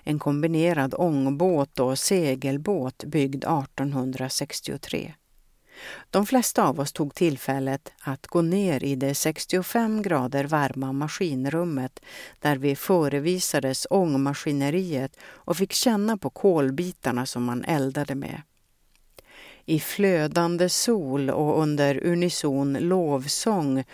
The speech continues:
O store Gud, och Så länge skutan kan gå, stävade båten in i Trondheims hamn,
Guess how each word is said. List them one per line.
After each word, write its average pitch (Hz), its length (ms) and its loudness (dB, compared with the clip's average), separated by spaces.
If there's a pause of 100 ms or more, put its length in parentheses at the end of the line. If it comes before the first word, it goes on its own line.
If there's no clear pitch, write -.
(220)
O 160 180 2
store 151 560 2
Gud, 156 560 -2 (420)
och - 400 -4 (280)
Så - 200 2
länge 143 320 4
skutan 139 760 -2
kan 147 320 -2
gå, 151 380 -2 (500)
stävade 160 580 4
båten 143 500 -2
in 135 240 2
i 139 80 0
Trondheims 135 720 -2
hamn, 135 460 -4